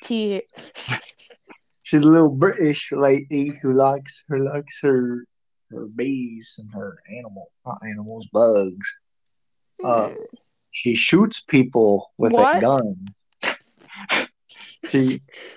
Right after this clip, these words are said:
Speaker 2: she
Speaker 1: I'm a
Speaker 2: blasts.
Speaker 1: little buzzy bee.
Speaker 2: Yeah, she blasts him, and if she hits an enemy, the next time she hits him,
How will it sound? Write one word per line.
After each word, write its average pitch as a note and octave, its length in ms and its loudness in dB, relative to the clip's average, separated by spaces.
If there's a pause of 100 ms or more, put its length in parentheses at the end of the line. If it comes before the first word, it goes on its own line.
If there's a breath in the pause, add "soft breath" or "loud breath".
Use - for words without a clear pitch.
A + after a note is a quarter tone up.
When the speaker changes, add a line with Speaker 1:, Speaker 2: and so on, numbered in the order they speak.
(360 loud breath)
Speaker 2:
she - 140 -2
Speaker 1:
I'm D5+ 100 4
a F5+ 40 4
Speaker 2:
blasts. E5+ 320 4
Speaker 1:
little D#5 320 -8
buzzy D5+ 400 -10
bee. D5 520 -2 (760)
Speaker 2:
Yeah, B2+ 200 -4
she - 180 -10
blasts C3+ 720 -2
him, G#2 240 -10 (140)
and B2+ 120 -8
if C3+ 160 -4
she A2+ 300 -8
hits E3+ 260 -2
an B2 120 -6
enemy, A#2 400 -2
the A#2 160 -2
next C3+ 320 -2
time B2 200 0
she A#2+ 220 -2
hits C3 260 -4
him, B2+ 200 -4